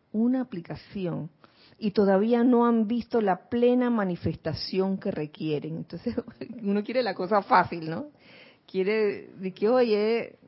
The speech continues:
dame la, el, el decreto fácil", <laughs> el que es de que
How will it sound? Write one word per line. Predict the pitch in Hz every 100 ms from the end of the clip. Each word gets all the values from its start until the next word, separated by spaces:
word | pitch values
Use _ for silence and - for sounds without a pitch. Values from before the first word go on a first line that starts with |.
| _ -
dame | 196 196 233
la, | 247 180 -
el, | 190 165 156
el | 170
decreto | 170 - 214 254
fácil", | 247 - 370 - - 185 175 -
<laughs> | - 240 214 202 - - _ - 302 302 302 294 285 285 277 269 269 247
el | - 180 170
que | 175 175
es | 202
de | 247
que | - 180 165 147 143 151 156